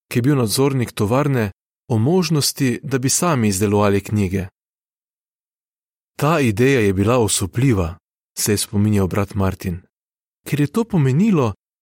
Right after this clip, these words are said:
da bi morali odpreti tovarno, v kateri bi potekalo vse: stavljenje črk,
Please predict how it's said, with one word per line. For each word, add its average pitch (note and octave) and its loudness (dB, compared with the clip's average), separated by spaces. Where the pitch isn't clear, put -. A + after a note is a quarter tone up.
da C3+ -2
bi C#3 0
morali F3+ 0
odpreti D3 -4
tovarno, G#2 -2
v A#2+ 0
kateri D#3+ 0
bi A#2 -2
potekalo A2+ -2
vse: G2 -2
stavljenje G#2+ 0
črk, G#3 -2